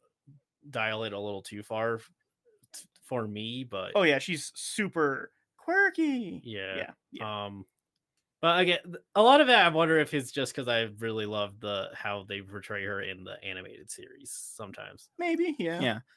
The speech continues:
Speaker 3: 'cause it is different, and the, they very much portray her as, I guess you can say, someone who's being dragged along and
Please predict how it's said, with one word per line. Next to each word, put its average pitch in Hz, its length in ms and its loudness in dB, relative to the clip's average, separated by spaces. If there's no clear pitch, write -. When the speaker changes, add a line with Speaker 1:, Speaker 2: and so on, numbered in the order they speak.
Speaker 3:
'cause 170 140 6
it 208 80 12
is 214 140 4
different, 117 360 6
and 139 120 4
the, 120 260 8
they 160 160 10
very 139 400 10
much 202 220 4
portray 147 400 4
her 139 380 6
as, 110 580 2
I - 40 2
guess 180 180 6
you 180 80 6
can 165 100 6
say, 156 160 6
someone 143 320 4
who's 127 160 2
being 123 200 4
dragged 113 260 4
along 113 300 0
and 110 200 -4